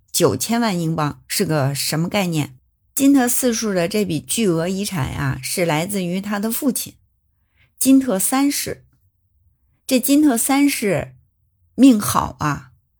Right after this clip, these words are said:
他的主人是一个德国的女伯爵，叫卡洛塔·利本施泰因。这女伯爵身故之后呢，就把自己名下的当时是四千六百万英镑的财产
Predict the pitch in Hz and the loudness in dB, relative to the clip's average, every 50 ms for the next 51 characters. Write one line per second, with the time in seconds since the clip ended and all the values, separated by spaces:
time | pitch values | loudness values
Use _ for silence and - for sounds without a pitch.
0 | _ _ - - 262 269 262 247 202 196 190 151 123 120 120 123 127 131 147 180 | _ _ -8 -2 0 2 2 2 2 0 -2 -2 0 0 0 0 0 0 0 -2
1 | - - - 196 180 180 196 202 185 175 170 160 - - 156 175 220 240 - 170 | -2 -4 -4 -4 -4 -4 -4 -4 -4 -4 -4 -4 -4 -2 0 0 0 0 0 0
2 | 170 185 190 180 170 160 - - 175 160 139 113 - - - 117 151 185 - - | 0 0 0 -2 -4 -6 -4 -2 -2 0 0 0 -2 -2 -2 -2 -2 -2 -2 -2
3 | 151 139 139 147 151 - _ _ - - 175 165 160 147 135 135 - - - _ | -2 -2 -2 -4 -6 -10 _ _ -2 2 2 4 4 2 0 -2 -6 -14 -20 _
4 | - - - 170 143 139 170 214 240 233 214 220 180 143 135 - - - - - | -10 -4 -2 0 0 0 2 2 2 2 0 0 -4 -6 -6 -6 -8 -8 -10 -12
5 | - _ _ _ _ _ _ - - 254 254 233 214 185 175 175 - - - - | -16 _ _ _ _ _ _ -2 2 4 4 4 4 0 0 0 -2 -2 -2 -4
6 | - - - - - 208 214 214 214 185 180 185 208 220 226 240 254 _ _ _ | -4 -2 0 0 0 -2 -4 -2 -2 -2 0 0 0 0 -2 -2 -4 _ _ _
7 | _ _ _ _ _ _ _ _ _ _ _ _ _ _ _ _ _ _ _ _ | _ _ _ _ _ _ _ _ _ _ _ _ _ _ _ _ _ _ _ _
8 | - - 262 262 233 208 180 165 - 160 170 208 214 220 190 185 196 208 - - | -2 0 4 4 4 4 2 0 0 2 2 2 2 0 0 0 0 0 0 2
9 | 247 247 247 247 220 202 202 - 247 247 - 262 233 208 190 180 156 147 - - | 2 2 2 2 0 -4 -4 -4 -4 -4 -2 -2 -4 -2 -2 -2 -2 -4 -4 -6
10 | - - 214 196 190 147 - 131 - 208 190 190 180 175 170 151 139 151 180 196 | -6 -4 -4 -2 -2 -2 -4 -4 -4 -4 -4 -4 -4 -4 -2 -2 -2 -2 -2 -4
11 | - - 190 180 160 - 151 - - - - 214 214 226 233 - - 175 202 - | -4 -4 -2 -2 -4 -4 -6 -8 -6 -2 0 0 2 0 -2 -2 -4 -8 -8 -6
12 | - 175 190 196 - - 233 214 196 - 247 247 254 254 262 302 277 240 190 190 | -6 -6 -4 -4 -4 -4 -4 -4 -4 -2 -2 2 2 2 2 4 2 2 2 0
13 | 160 170 160 160 160 165 175 180 185 190 185 170 160 156 151 143 139 - - - | -2 -2 -2 -2 -2 -2 -2 -2 -2 -2 -2 -2 0 0 -2 -4 -4 -6 -6 -4
14 | 151 175 170 185 180 - - - | -4 -4 -4 -6 -8 -8 -8 -12